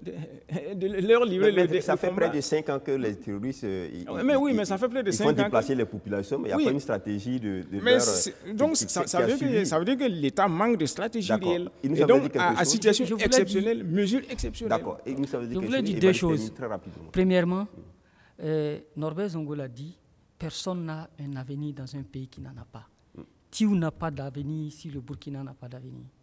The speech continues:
Speaker 2: Mm.
Speaker 3: C'est le, le premier aspect. La deuxième chose que je voulais indiquer, c'est que quand on négocie, on négocie contre quelque chose. Qu'est-ce que les terroristes demandent en contrepartie ? Qu'est-ce que Tiou a donné à ces terroristes-là pour qu'on ne les attaque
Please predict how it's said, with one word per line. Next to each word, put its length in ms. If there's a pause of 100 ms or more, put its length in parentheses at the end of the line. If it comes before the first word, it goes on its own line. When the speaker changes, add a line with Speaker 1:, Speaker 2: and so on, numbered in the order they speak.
(120)
Speaker 2:
Mm. 160
Speaker 3:
C'est 160
le, 100 (260)
le 80
premier 260
aspect. 340 (480)
La 100
deuxième 360
chose 340
que 80
je 120
voulais 220
indiquer, 480 (240)
c'est 160
que 120
quand 260
on 60
négocie, 600 (300)
on 40
négocie 400
contre 380
quelque 300
chose. 440 (1040)
Qu'est-ce 220
que 80
les 140
terroristes 480
demandent 300
en 80
contrepartie ? 640 (760)
Qu'est-ce 220
que 80
Tiou 380
a 80
donné 260
à 60
ces 140
terroristes-là 500
pour 160
qu'on 120
ne 60
les 160
attaque 220